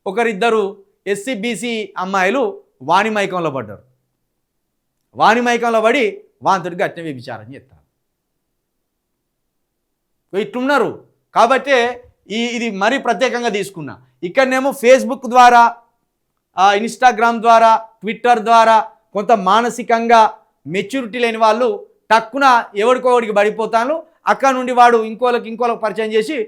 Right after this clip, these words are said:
వాళ్ళని వ్యభిచారులుగా మారుస్తాను. ఓ యువతి కొ-,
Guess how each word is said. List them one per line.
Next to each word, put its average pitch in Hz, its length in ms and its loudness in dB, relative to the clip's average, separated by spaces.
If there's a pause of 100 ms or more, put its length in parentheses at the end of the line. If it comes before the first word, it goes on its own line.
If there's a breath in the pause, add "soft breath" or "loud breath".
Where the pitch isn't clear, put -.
(200)
వాళ్ళని 233 200 0
వ్యభిచారులుగా 208 560 0
మారుస్తాను. 127 500 -12 (1800)
ఓ 214 80 2
యువతి 277 320 2
కొ-, 240 280 -2